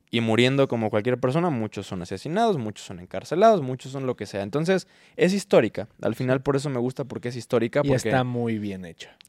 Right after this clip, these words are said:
Speaker 2: O
Speaker 1: está
Speaker 2: sea,
Speaker 1: muy atinada. Usan nombres reales y los que no usan,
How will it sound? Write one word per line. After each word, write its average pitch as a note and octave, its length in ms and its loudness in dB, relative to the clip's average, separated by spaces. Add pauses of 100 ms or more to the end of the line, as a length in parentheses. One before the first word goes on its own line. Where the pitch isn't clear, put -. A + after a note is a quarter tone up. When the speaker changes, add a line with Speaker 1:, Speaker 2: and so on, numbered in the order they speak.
Speaker 2:
O B2 40 0
Speaker 1:
está A2+ 140 -4
Speaker 2:
sea, C3 260 8
Speaker 1:
muy B2+ 320 2
atinada. A2+ 760 2
Usan C3+ 360 2
nombres C3 600 0
reales A2+ 540 2
y B2+ 40 -2
los A2+ 160 2
que - 120 -4
no B2 140 2
usan, B3+ 380 0